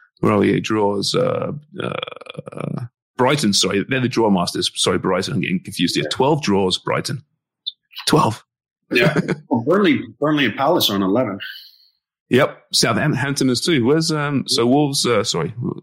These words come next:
Speaker 1: we're talking here. We're talking about, uh, oh, Palace. Yeah,
Speaker 2: Yeah.
Speaker 1: yeah, right.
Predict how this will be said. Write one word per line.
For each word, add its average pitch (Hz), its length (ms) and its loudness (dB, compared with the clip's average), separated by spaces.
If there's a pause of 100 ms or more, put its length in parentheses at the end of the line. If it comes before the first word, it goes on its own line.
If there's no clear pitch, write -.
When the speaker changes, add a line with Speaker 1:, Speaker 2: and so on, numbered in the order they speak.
Speaker 1:
we're 110 160 4
talking - 280 -6
here. 101 160 -2
We're 67 100 0
talking - 320 -6
about, - 280 -4
uh, 65 200 -6 (680)
oh, 90 80 2
Palace. - 580 0 (560)
Yeah, 95 260 4
Speaker 2:
Yeah. 98 160 -2
Speaker 1:
yeah, 95 320 -2
right. 90 260 -2